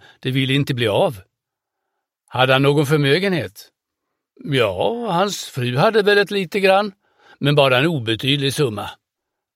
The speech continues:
"Ja, nu måste man väl fara dit.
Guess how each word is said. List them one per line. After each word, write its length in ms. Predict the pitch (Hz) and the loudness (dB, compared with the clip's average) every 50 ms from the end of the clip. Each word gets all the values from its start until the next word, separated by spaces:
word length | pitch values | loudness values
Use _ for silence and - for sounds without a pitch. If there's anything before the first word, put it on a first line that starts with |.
| _ _ _ _ _ _ | _ _ _ _ _ _
"Ja, 500 | 160 180 185 160 143 139 147 170 160 135 113 | 0 2 2 4 4 4 4 2 0 -2 -2
nu 100 | 131 139 | -2 0
måste 280 | 147 151 143 - - | 2 0 0 0 0
man 140 | 160 160 170 | 0 0 2
väl 120 | 170 180 147 | 2 0 0
fara 340 | - 175 160 165 185 180 | 2 2 4 4 4 2
dit. 480 | 139 123 113 165 160 _ _ - - | 2 0 -4 -6 -6 _ _ -20 -20